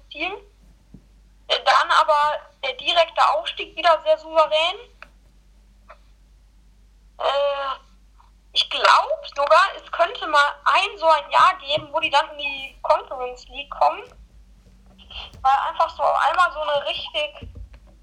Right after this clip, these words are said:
lucky Saison und dann kommt man ja schon mal als siebter Platz in die Conference League. Und ja, aber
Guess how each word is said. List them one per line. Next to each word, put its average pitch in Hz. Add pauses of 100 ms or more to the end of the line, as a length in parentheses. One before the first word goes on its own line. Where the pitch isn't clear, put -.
(160)
lucky 285
Saison 294 (560)
und 285 (560)
dann 269
kommt -
man 330
ja 233
schon 269
mal 247
als 233
siebter -
Platz 262
in 285
die 247
Conference 262 (100)
League. 311 (1700)
Und 262
ja, 247
aber -